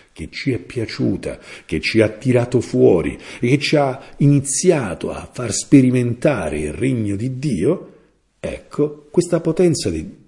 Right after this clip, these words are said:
divina ci ha donato quello che è necessario per una vita vissuta santamente. Notiamo una cosa.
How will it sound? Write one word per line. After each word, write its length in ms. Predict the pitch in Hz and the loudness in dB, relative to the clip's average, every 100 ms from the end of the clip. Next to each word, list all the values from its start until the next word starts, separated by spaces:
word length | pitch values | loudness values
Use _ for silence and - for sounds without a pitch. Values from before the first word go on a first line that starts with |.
| - _ _ | -20 _ _
divina 640 | 98 90 67 107 156 - _ - | -4 -2 -2 -4 -8 -12 _ -8
ci 260 | - 175 | 0 2
ha 140 | 151 - | 0 -4
donato 840 | 135 175 180 196 196 196 180 190 - _ _ | 4 6 6 4 0 0 0 -2 -18 _ _
quello 540 | - 160 78 71 82 - | 0 2 2 -4 -12 -10
che 180 | 151 | -6
è 20 | 143 | -4
necessario 800 | 147 143 160 - - - - - _ _ _ | -2 -4 -6 -8 -12 -12 -12 -14 _ _ _
per 140 | 156 | 0
una 180 | 147 143 | 0 0
vita 380 | 139 170 170 139 | -2 -4 -4 -4
vissuta 460 | 131 - 160 139 | -4 -4 -2 -2
santamente. 960 | - 127 110 110 90 - - - - _ _ _ _ _ _ _ _ _ | -2 -4 -6 -6 -8 -10 -14 -18 -20 _ _ _ _ _ _ _ _ _
Notiamo 540 | 180 170 - 87 78 78 | -4 -4 -4 -4 -4 -4
una 220 | 151 147 | -4 -6
cosa. 460 | 76 62 - 87 | -8 -10 -10 -12